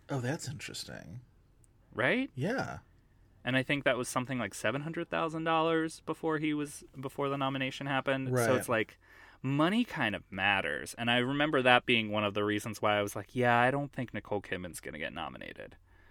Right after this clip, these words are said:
Speaker 2: 'Cause this movie bombed.
Speaker 1: Oh, I mean, yes.
Speaker 2: Even
Speaker 1: Oh.
Speaker 2: by, like, limited release standards, it made
Speaker 1: Yeah.
Speaker 2: six hundred thousand dollars.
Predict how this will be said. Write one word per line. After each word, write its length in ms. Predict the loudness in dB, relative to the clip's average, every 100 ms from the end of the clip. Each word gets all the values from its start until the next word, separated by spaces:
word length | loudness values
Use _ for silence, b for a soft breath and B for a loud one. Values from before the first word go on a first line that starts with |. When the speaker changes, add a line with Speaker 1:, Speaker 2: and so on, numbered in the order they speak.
| b b b b -4
Speaker 2:
'Cause 160 | 0 0
this 120 | 4
movie 200 | 6 6
bombed. 640 | 4 4 2 -2 -10 -16 -18 -20 -20 -4 10
Speaker 1:
Oh, 300 | 10 10 6
I 100 | 4
mean, 400 | 4 2 -2 -6
yes. 520 | -2 4 4 2 -10 4
Speaker 2:
Even 260 | 8 10 10
Speaker 1:
Oh. 20 |
Speaker 2:
by, 300 | 12 12 12
like, 240 | 10 4 2
limited 480 | 0 2 2 2
release 340 | 2 0 0 -4
standards, 580 | -8 -10 -10 -10 -12 -8
it 120 | -4
made 100 | 0
Speaker 1:
Yeah. 180 | 0 0
Speaker 2:
six 160 | -2 -6
hundred 300 | -8 -8 -8
thousand 260 | -10 -10
dollars. 460 | -12 -14 -14 -18 -20